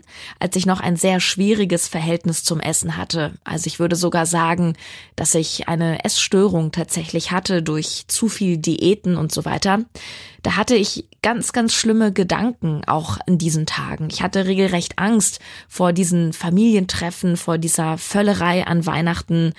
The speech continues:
oder auch an Geburtstagen. Und, ähm, ich hab dann zum Beispiel in den Tagen vor dem Fest sehr streng diätet, damit ich dann auch reinhauen konnte.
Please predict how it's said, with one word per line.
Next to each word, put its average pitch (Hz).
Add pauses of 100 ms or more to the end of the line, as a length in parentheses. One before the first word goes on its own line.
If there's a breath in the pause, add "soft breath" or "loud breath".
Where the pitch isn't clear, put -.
(300 loud breath)
oder -
auch 147
an 127
Geburtstagen. 170 (460 loud breath)
Und, 165
ähm, 156 (160)
ich -
hab 185
dann 175
zum 175
Beispiel 170
in 165
den 160
Tagen 165
vor 165
dem 165
Fest -
sehr 180
streng 175
diätet, 185
damit 185
ich 185
dann 180
auch 165
reinhauen 202
konnte. 214